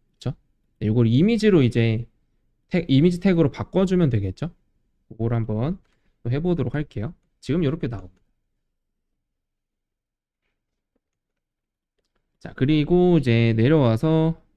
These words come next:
요렇게 뜰 텐데, 음. 이미지로 적용을 해보겠습니다. 그럼 아까 전에 바디에 넣었던 거 요거로 맞춰서 넣어볼게요.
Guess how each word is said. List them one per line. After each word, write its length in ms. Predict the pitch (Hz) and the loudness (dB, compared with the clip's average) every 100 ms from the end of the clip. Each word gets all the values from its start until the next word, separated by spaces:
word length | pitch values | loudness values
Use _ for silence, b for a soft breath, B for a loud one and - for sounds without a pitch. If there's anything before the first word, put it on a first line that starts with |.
| _ - | _ -2
요렇게 240 | 147 170 170 | 0 2 0
뜰 200 | 208 208 | 0 0
텐데, 420 | 202 127 147 - _ _ - | 0 0 -2 -6 _ _ -14
음. 100 | 98 - _ _ _ _ _ _ _ _ _ | -12 -14 _ _ _ _ _ _ _ _ _
이미지로 600 | 127 165 233 220 214 196 | 2 2 2 2 4 4
적용을 400 | 156 117 127 127 147 | 4 2 2 2 0
해보겠습니다. 800 | 165 160 - 110 101 98 107 - _ _ _ _ _ _ _ _ _ _ | -2 -2 -2 -4 -4 -10 -14 -18 _ _ _ _ _ _ _ _ _ _
그럼 140 | 117 131 | -4 -2
아까 200 | 196 190 | 2 2
전에 200 | 185 - | 4 2
바디에 440 | - 117 151 196 | 2 2 4 4
넣었던 360 | 123 110 156 151 | 2 2 0 0
거 340 | 127 160 120 _ _ _ - | 0 0 -2 _ _ _ -4
요거로 380 | 131 127 185 165 | -4 2 2 4
맞춰서 380 | 117 110 127 123 | 0 -2 -4 -2
넣어볼게요. 540 | 104 107 - - 95 | -2 -4 -6 -14 -14